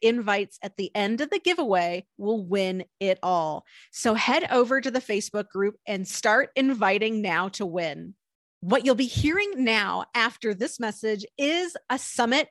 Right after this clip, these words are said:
feature presentation from one of the lovely ladies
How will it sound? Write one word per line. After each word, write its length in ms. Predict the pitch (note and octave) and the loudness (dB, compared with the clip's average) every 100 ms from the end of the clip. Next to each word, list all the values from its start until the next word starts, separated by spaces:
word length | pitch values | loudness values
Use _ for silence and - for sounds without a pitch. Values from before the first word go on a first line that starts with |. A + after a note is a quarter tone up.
| _ | _
feature 420 | - G#3 - A#3+ | -8 -6 0 0
presentation 880 | - G#3+ G3+ G#3+ - G#3+ - F3 F3 | 0 -2 -2 -2 -2 -2 -2 -6 -6
from 240 | G3 F#3 | -6 -4
one 180 | F#3 G3 | -2 0
of 140 | A3+ | -2
the 120 | G#3+ | -2
lovely 520 | G3 F3+ F#3+ A3 E4 E4 | -2 -2 -4 -4 -4 -2
ladies 500 | A#3 G3+ D#3+ D#3 | 0 0 -4 -10